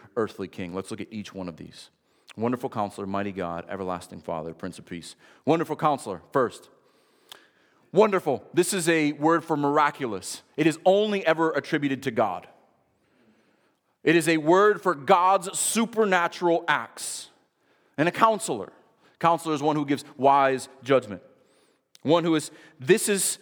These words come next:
this wonderful counsel, counselor is someone who is astounding in wisdom. Let's look just a couple chapters forward in chapter eleven.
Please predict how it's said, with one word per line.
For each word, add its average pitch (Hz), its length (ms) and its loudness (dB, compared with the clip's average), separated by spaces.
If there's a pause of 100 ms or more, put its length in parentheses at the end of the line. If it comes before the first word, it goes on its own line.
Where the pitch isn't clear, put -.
this 202 180 2
wonderful 202 400 2
counsel, 190 640 0
counselor 180 340 0
is 143 140 0
someone 180 260 0
who 165 120 2
is 151 140 -2
astounding 147 1080 -2 (200)
in 135 160 -2
wisdom. 110 420 -2 (460)
Let's 120 200 -4
look 131 220 -2 (360)
just 139 220 -8
a - 40 -8
couple 151 220 -4
chapters 131 340 -2
forward 113 360 -4
in 107 120 -10
chapter 104 300 -6
eleven. 107 340 -2